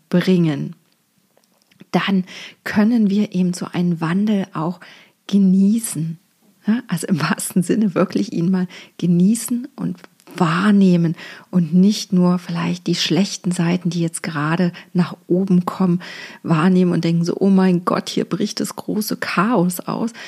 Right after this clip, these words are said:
sondern es wahrnehmen als eine Zeit des Wandels. Und eine Zeit des Wandels ist eben auch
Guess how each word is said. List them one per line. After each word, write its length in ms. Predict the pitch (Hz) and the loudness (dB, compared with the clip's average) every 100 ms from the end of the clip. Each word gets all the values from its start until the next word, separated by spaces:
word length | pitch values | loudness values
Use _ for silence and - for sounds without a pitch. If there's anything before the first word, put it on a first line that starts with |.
| - - - | -18 -20 -8
sondern 640 | 175 156 165 175 208 214 208 - - - | -6 0 0 2 2 2 0 -6 -20 -14
es 220 | - 165 165 | -8 -6 -2
wahrnehmen 540 | 160 196 202 196 190 - | 0 2 4 4 2 0
als 160 | 185 | -2
eine 260 | - 175 185 | 0 0 0
Zeit 540 | - - 165 175 175 | -4 -2 0 0 -2
des 300 | 180 - 151 | -6 -4 -2
Wandels. 580 | 156 165 190 202 208 - | 0 2 2 2 0 -2
Und 160 | 185 - | -8 -2
eine 220 | 180 185 | -2 -2
Zeit 360 | - 190 208 | -4 -4 -4
des 260 | 202 - - | -4 -8 -4
Wandels 500 | 151 180 196 202 - | 0 2 0 -2 -4
ist 320 | - 214 - | -8 -8 -8
eben 300 | - 180 190 190 | -4 0 0 -2
auch 240 | - 180 | -6 -6